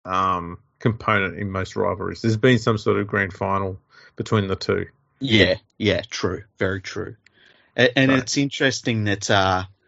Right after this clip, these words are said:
Speaker 2: you know, I, and I've seen this as a Panthers fan, where there'll be other supporters don't like your club when it's going well.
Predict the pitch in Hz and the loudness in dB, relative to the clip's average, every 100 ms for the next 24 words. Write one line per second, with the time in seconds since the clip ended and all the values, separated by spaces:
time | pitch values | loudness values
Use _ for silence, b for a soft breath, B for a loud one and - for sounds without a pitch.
0 | b b b b b _ 120 104 98 110 | b b b b b _ -2 0 2 0
1 | 104 107 104 104 - 107 101 95 92 92 | 0 0 0 -2 -2 -2 -2 -2 -4 -4
2 | - 101 104 104 95 - 92 87 90 b | -4 -4 -2 -4 -6 -2 -2 -2 -4 b
3 | b b b b b _ - 101 98 95 | b b b b b _ -2 2 4 4
4 | 92 90 - _ _ _ - 107 101 107 | 4 2 -2 _ _ _ 0 0 2 2
5 | 98 95 98 98 - _ _ - 113 131 | 0 0 -4 -6 -10 _ _ -2 0 0
6 | - 131 110 - 110 117 107 95 - 104 | -2 -4 -4 -2 0 2 2 -2 0 2
7 | 107 110 - 104 104 104 - 98 - - | 4 2 -2 0 2 2 -2 -6 -6 -2
8 | 104 92 98 101 98 98 - 104 95 92 | 0 0 -2 -2 -2 -6 -4 0 0 0
9 | 87 92 95 92 85 | -4 -2 -2 -2 -6